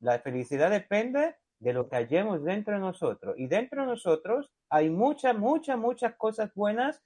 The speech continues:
y mucho que agradecerle a Hashem, ¿sí? Pero si nos concentramos en ese agradecimiento,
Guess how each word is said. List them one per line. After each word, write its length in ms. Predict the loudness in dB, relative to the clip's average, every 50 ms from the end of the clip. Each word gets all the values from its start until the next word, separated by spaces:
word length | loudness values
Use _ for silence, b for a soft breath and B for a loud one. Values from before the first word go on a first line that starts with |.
| _ _ _ 0
y 140 | 0 2 4
mucho 380 | 4 4 2 4 2 0 2
que 80 | 4 4
agradecerle 600 | 4 6 4 2 2 2 -2 2 2 4 4 4
a 60 | 2
Hashem, 420 | 0 -6 -8 -8 -14 -14 -14 -14 _ _ _ _ _ _ _ -2
¿sí? 260 | -2 -2 -4 -8 _ _ _ _ _ _ _ _ -2
Pero 220 | 2 2 2 2
si 160 | 2 0 0
nos 140 | 0 0 0
concentramos 760 | 0 -2 -2 -2 -2 -4 -4 0 0 2 2 2 0 0 0
en 140 | 0 2 2
ese 160 | 2 2 2
agradecimiento, 960 | 2 2 2 2 0 -2 -4 -6 -4 -4 -4 -4 -4 -2 -2 -2 -2 -4 -8